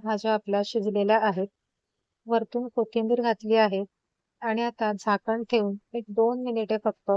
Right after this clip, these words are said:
वाफ देणार आहे. गॅस मी बंद केलेला आहे. दोन ते तीन मिनिटांनी झाकण उघडून बघायचे आहे. बटर छान मेल्ट झालेलं आहे आणि भाजी सुद्धा अगदी रेस्टॉरंट स्टाईल दिसत आहे. ही भाजी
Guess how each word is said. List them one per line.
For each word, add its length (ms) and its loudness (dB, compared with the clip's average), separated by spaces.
वाफ 320 4
देणार 300 2
आहे. 280 2
गॅस 320 2
मी 180 -8
बंद 220 0
केलेला 400 2
आहे. 200 -4
दोन 360 2
ते 100 2
तीन 320 -2
मिनिटांनी 680 -4
झाकण 440 -2
उघडून 400 0
बघायचे 460 -4
आहे. 240 -4
बटर 380 -2
छान 380 -4
मेल्ट 300 -2
झालेलं 420 0
आहे 300 -2
आणि 140 0
भाजी 420 -2
सुद्धा 400 -2
अगदी 300 -2
रेस्टॉरंट 540 -2
स्टाईल 380 -6
दिसत 340 -4
आहे. 180 -6
ही 120 0
भाजी 380 0